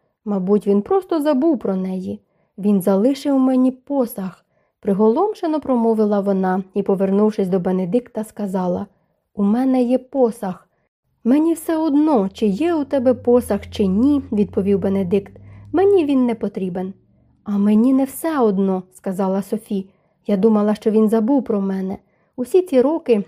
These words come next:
я вважала, що він забув згадати мене у своєму заповіті. Я розумію, він не міг залишити грошей незаконно народженій доньці,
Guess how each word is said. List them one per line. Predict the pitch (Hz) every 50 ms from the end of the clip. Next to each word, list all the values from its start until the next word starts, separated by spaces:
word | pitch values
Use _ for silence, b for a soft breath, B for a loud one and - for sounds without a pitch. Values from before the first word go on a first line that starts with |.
| -
я | 220 208 202
вважала, | 202 196 202 196 196 220 226 220 214 208
що | - - 208
він | 196 220 220 208
забув | 202 208 196 190 226 233 220
згадати | - 196 202 196 185 247 285 320 - 320
мене | 294 294 285 277 277
у | 269 262
своєму | 262 233 226 214 202 208 202 202 202
заповіті. | 196 208 208 - 226 208 196 208 196 185 - - 196 202 b b b b b b b b
Я | 208 220 226
розумію, | 240 233 214 247 247 254 262 277 254 220 202 202 196 196 b b b b b
він | 240 262 269 277
не | 302 311
міг | 320 349 294 277
залишити | 190 202 196 214 285 320 - 320 294 - 262 226
грошей | 202 208 214 240 277 269 - 262 247 247 247
незаконно | 226 208 196 196 202 202 - 208 208 202 202
народженій | 196 196 202 196 196 185 196 220 214 220 247 254
доньці, | 220 220 269 254 202 196 190 190 - 208 196 202